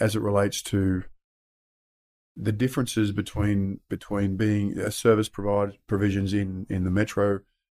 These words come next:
and then going out to regional, rural, remote areas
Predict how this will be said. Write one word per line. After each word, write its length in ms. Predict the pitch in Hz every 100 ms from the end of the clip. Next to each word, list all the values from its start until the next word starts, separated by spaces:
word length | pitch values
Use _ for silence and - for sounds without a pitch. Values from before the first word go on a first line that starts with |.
| -
and 120 | 98
then 220 | 101 95
going 280 | 95 98 95
out 140 | 101 -
to 300 | 101 95 95
regional, 420 | 98 98 101 101
rural, 420 | 98 101 101 98 98
remote 360 | 95 98 101
areas 600 | 107 98 98 98 95 -